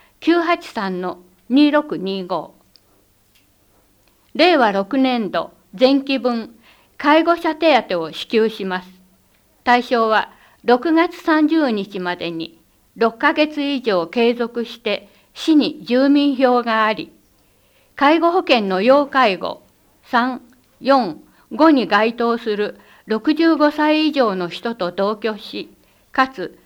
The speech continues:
生計を同じくして在宅で介護した人。手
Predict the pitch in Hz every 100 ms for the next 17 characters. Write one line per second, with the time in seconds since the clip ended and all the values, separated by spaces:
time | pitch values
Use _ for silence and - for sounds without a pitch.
0 | _ _ - 277 277 285 277 269 262 285
1 | 302 262 185 185 - 180 175 - _ 175
2 | 226 247 254 269 262 262 262 285 247 180
3 | - - 185 - - 175 _ _ _ _
4 | _ _ _ _ _ _ 240